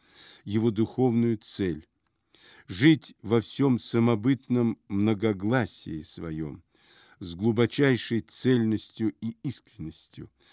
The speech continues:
божественными содержаниями в совершенной форме. Кто, кроме Пушкина, мог поднять и разрешить такое задание?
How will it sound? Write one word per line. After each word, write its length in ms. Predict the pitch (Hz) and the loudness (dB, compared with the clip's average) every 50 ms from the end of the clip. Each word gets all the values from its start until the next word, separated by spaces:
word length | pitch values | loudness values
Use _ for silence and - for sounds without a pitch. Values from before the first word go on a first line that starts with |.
| - - - - - | -20 -20 -20 -18 -8
божественными 880 | 98 101 117 117 98 127 135 120 - - _ - 113 113 110 110 107 | 2 4 4 4 6 4 4 4 2 -2 _ -2 0 2 2 2 0
содержаниями 1160 | 101 - - 107 90 98 95 85 80 82 110 131 131 123 113 104 95 87 82 80 78 73 - _ _ _ _ _ _ _ | -2 -4 -8 -6 -6 -6 -6 -6 -4 -2 0 0 2 2 0 0 0 -2 -2 -4 -6 -6 -10 _ _ _ _ _ _ _
в 60 | - | -16
совершенной 840 | - - 110 98 98 78 - - - - 104 101 98 92 90 82 76 | -4 -4 -2 -2 -2 -4 -6 -12 -6 -4 -2 -2 -2 -2 -4 -8 -10
форме. 460 | - - - 76 69 - 87 101 92 _ _ _ _ _ _ _ _ _ _ _ _ _ _ _ _ _ _ _ _ _ _ _ _ _ _ _ | -14 -14 -14 -14 -14 -14 -16 -20 -20 _ _ _ _ _ _ _ _ _ _ _ _ _ _ _ _ _ _ _ _ _ _ _ _ _ _ _
Кто, 340 | _ - _ - 185 214 214 | _ -14 _ 6 8 8 8
кроме 420 | - - 180 196 190 185 180 180 | 6 2 2 2 2 4 4 2
Пушкина, 760 | 165 _ - 127 117 101 - - - _ - 90 85 82 80 | 0 _ -4 -2 -2 -2 -2 -6 -16 _ -8 -6 -6 -4 -4
мог 320 | 85 90 107 113 101 _ _ | 0 2 2 2 2 _ _
поднять 760 | - 110 104 98 82 85 95 104 120 135 135 120 - - - _ | -2 -2 -2 -2 -2 -2 -2 0 2 2 0 -2 -4 -8 -20 _
и 140 | - 123 120 | -4 -2 -2
разрешить 1000 | 117 117 98 90 101 113 117 107 - - - 98 82 - _ - - - _ _ _ _ _ _ | 0 -2 -4 -6 -8 -8 -8 -10 -10 -8 -6 -6 -6 -8 _ -20 -20 -20 _ _ _ _ _ _
такое 440 | - 95 - - - 90 80 78 78 | -10 -10 -8 -6 -8 -6 -6 -6 -8
задание? 680 | 73 - 87 76 67 78 76 71 - - 76 - | -8 -8 -10 -10 -10 -12 -14 -14 -14 -18 -20 -20